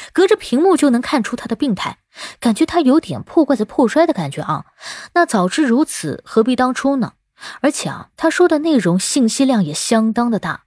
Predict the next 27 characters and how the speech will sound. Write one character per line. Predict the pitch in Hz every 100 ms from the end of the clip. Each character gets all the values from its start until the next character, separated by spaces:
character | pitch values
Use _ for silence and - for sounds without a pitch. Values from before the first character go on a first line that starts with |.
| _
有 | 247 269
不 | 370 320
少 | - 147
惊 | - 254 254
天 | 247 269
大 | 262 147
瓜。 | 165 170 - _ _ - - -
我 | 269
们 | 285
第 | 339 359
一 |
反 | 359 214
应 | 233
就 | 269
是， | 233 - - _ _
贵 | 240 180
圈 | - 202
可 | -
真 | - 240
乱。 | 262 - _ _ - - - _
不 | 285
过 | 339
仔 | -
细 | 233 269
想 | 196
想 | 202 147
啊， | 120